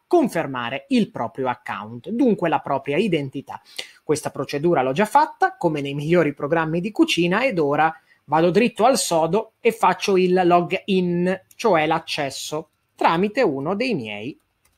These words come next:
account di posta elettronica istituzionali. Vado a digitare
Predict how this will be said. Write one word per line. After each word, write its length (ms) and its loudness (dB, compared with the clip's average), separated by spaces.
account 720 -2
di 200 0
posta 420 0
elettronica 840 -2
istituzionali. 1200 -2
Vado 540 2
a 60 2
digitare 920 0